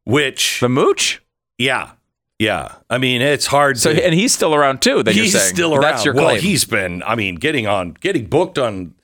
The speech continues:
Speaker 1: Scaramucci's
Speaker 2: Which,
Speaker 1: podcast.
Speaker 2: so it, so it wasn't the Mooch going on Cuomo's show.
Speaker 1: No.
Speaker 2: It was the opposite. It
Speaker 1: It
Speaker 2: was
Speaker 1: was
Speaker 2: Cuomo
Speaker 1: Cuomo
Speaker 2: going
Speaker 1: going
Speaker 2: on the
Speaker 1: on the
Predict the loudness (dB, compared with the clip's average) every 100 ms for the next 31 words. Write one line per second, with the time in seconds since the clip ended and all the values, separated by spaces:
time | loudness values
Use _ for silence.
0 | _ _ _ -10 -4 -2 0 0 0 -2
1 | -4 -4 0 2 2 0 0 -2 0 2
2 | 2 2 0 -2 -12 -6 0 2 2 2
3 | 0 -4 -8 -4 0 2 2 0 0 0
4 | 2 0 -2 0 0 2 0 0 -2 -4
5 | 0 2 4 4 2 0 -2 0 0 2
6 | 2 0 -2 -2 0 0 0 0 0 2
7 | 4 4 4 2 2 4 4 2 2 2
8 | 2